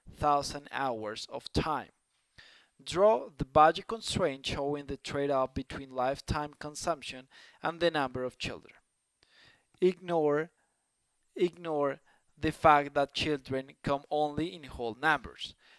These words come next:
Show indifference curves and, uh, optimum choice. So then, the wage is equal to ten, and imagine that you devote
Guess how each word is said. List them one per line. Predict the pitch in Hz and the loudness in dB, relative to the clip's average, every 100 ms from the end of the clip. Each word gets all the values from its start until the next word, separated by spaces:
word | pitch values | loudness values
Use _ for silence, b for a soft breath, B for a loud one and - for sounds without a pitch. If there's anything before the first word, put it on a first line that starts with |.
| b | b
Show | - - 185 208 | -4 6 8 8
indifference | 208 165 170 202 - 185 175 | 2 -2 -2 -2 -4 -6 -6
curves | - 175 147 135 - - b b b | -8 -2 -2 -2 -8 -16 b b b
and, | 160 160 - _ _ | -2 -2 -6 _ _
uh, | - 147 139 135 131 131 131 135 | 0 2 6 6 6 4 2 2
optimum | 156 151 - 135 120 113 | 2 2 2 -8 -8 -12
choice. | - - - - _ b b b | -12 -12 -16 -16 _ b b b
So | - | -6
then, | 180 156 110 _ - b _ | 2 2 0 _ -20 b _
the | 151 | -4
wage | 156 185 233 254 - | 4 4 4 2 -8
is | - 165 156 - | -4 -4 -4 -6
equal | 175 - 175 175 | -6 -4 -2 -2
to | - 185 | -4 -10
ten, | - 190 143 151 196 _ _ _ b - | -4 -2 -2 -6 -18 _ _ _ b -2
and | 160 | -2
imagine | 165 170 165 139 147 165 | -2 -2 0 0 -6 -2
that | 151 131 | 0 0
you | 139 143 | -4 -6
devote | 143 131 135 139 | -8 -6 -2 -2